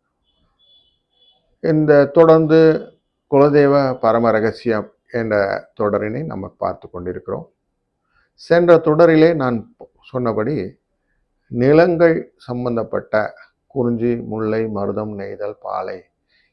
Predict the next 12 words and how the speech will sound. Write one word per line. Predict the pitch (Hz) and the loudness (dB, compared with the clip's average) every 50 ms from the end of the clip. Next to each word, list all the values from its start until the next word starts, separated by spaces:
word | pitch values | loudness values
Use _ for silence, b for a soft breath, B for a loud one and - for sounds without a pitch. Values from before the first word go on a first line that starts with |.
| _ - | _ -10
என்ற | - 107 107 107 101 120 185 - _ _ | -8 -6 -6 -6 -6 -8 -10 -10 _ _
நிலங்கள் | - 95 101 107 110 123 151 156 151 165 165 165 | -12 -8 -4 -2 -2 -2 -2 -4 -6 -6 -8 -8
சம்பந்தப்பட்ட | 156 - 139 127 120 123 120 110 104 95 - 90 85 - _ - 98 107 135 170 - _ _ _ _ _ _ _ _ _ _ _ - 104 | -8 -10 -10 -8 -8 -6 -6 -6 -6 -6 -8 -12 -16 -14 _ -6 -6 -6 -6 -8 -12 _ _ _ _ _ _ _ _ _ _ _ -4 0
தெய்வங்களை | 120 123 143 160 160 165 165 143 120 104 101 95 107 175 254 - _ | 4 4 4 4 4 2 0 -4 -2 -2 -2 -2 -2 -4 -6 -10 _
குறிகாட்டி | _ - 139 139 135 123 117 104 101 - 110 | _ -2 0 0 2 0 0 -2 -2 -4 -10
கொண்டார்கள் | - - 104 98 90 87 90 - 90 - 92 95 92 - _ _ _ _ _ - | -14 -14 -14 -10 -8 -8 -8 -8 -8 -10 -12 -14 -14 -16 _ _ _ _ _ -12
அப்படின்னு | 98 95 95 101 104 | -10 -10 -10 -10 -12
பார்த்தோம். | - 95 92 - - - - _ _ _ _ _ _ _ _ _ _ _ _ _ _ _ _ _ _ _ _ _ _ _ | -14 -16 -16 -16 -16 -20 -20 _ _ _ _ _ _ _ _ _ _ _ _ _ _ _ _ _ _ _ _ _ _ _
குறிஞ்சி | - 175 180 175 160 156 156 - - - _ _ _ - | 0 2 2 2 2 2 0 0 -2 -6 _ _ _ -10
அப்படின்னு | 135 131 123 120 123 113 | -8 -6 -4 -4 -6 -6
சொன்ன | - 120 113 113 104 | -8 -8 -8 -6 -6
உடனே | 101 101 104 107 131 190 | -6 -6 -6 -6 -6 -8